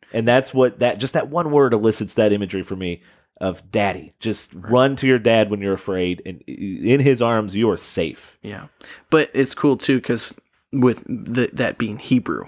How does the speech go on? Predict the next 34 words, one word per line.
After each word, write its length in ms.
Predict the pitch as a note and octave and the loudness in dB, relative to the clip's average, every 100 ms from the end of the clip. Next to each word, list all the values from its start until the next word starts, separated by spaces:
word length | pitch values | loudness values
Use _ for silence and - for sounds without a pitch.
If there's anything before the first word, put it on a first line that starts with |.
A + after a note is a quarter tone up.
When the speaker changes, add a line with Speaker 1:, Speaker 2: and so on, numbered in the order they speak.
| - | -8
Speaker 2:
it's 200 | G2+ - | -6 -6
Hebrew 400 | - C3+ A2+ D2+ | 0 0 2 -4
Abba. 400 | - G2+ - C#2+ - _ _ | -6 -6 -6 -8 -12 _ _
There's 400 | A2+ A#2+ A2 - | 0 2 2 -2
that 340 | - - A2 - | -2 0 -2 -2
reverence 800 | A2+ A#2 A2+ A#2+ G2+ F#2 - - | -4 0 0 -2 -4 -4 -4 -4
with 240 | A2+ - | -6 -6
it 120 | E2+ - - | -8 -8 -12
as 220 | D#2+ - | -12 -8
well. 440 | A#2 B2+ D#2 - _ _ _ | -4 -4 -4 -12 _ _ _
And 320 | A#2+ A2+ G#2 | 2 2 4
I, 120 | B2 - | 0 0
the 300 | C3 B2 B2 | 2 2 2
New 140 | - B2 | 2 0
Testament 300 | - D#3+ B2 | 2 2 2
was 100 | A#2 | 0
written 180 | A#2 G#2+ | 0 -2
in 80 | G2+ | -2
Greek, 400 | C3+ C#3+ - - - - - _ _ | 0 0 -2 -14 -20 -20 -20 _ _
and 100 | - | -2
it's 140 | A2 C3+ | 0 0
interesting, 420 | B2+ - A#2 A2 | -2 -2 -2 0
this 200 | A#2 - | 0 0
is 300 | E2+ F#2+ - - | -2 -4 -6 -6
Hebrew. 400 | - B2+ E2+ - _ | -2 0 -2 -8 _
Speaker 1:
Right. 180 | - - - _ | -18 -18 -18 _
Speaker 2:
So 320 | - A#2+ G#2 | -6 -4 -4
just 260 | - B2+ A#2+ | -2 -2 2
a 40 | C3 | 2
little, 200 | A2+ - | 2 0
little 220 | - D#3+ | 2 2
interesting, 380 | A#2 A#2+ - G#2+ | 2 -2 -4 -2
but 160 | C#3 C3+ | 0 2
it's, 180 | B2+ | 0